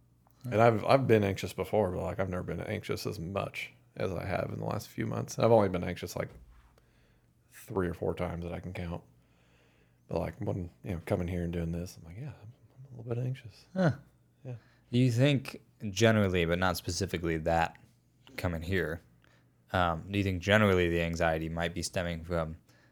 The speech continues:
Speaker 1: the fact that you recognize your life is moving in a positive direction? Like, things seem to have been going well the last few months?
Speaker 2: Yeah,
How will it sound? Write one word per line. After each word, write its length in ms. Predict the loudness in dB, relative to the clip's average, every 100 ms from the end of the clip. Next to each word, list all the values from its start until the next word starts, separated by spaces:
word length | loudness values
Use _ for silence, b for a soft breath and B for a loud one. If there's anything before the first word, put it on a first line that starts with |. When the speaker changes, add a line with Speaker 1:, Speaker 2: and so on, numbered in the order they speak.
| b _
Speaker 1:
the 80 | -4
fact 300 | 0 0 -2
that 100 | -6
you 160 | -2
recognize 540 | -2 -2 -4 -4 -4 -6
your 100 | -2
life 240 | -2 -2
is 100 | -10
moving 320 | -6 -4 -2 -4
in 80 |
a 40 | -6
positive 480 | -2 0 2 -2 -2
direction? 420 | -2 -2 -4 -8 -10 -10
Like, 140 | -8
things 220 | -4 -4 -2
seem 200 | -2 -2
to 80 |
have 80 | -2
been 140 | -2 -2
going 320 | 0 0 0
well 400 | 2 2 2 -4
the 80 | -8
last 320 | 0 0 0
few 120 | -2 0
months? 460 | 0 0 -6 -10 -12 -20 -20 -18 -2
Speaker 2:
Yeah, 300 | 0 0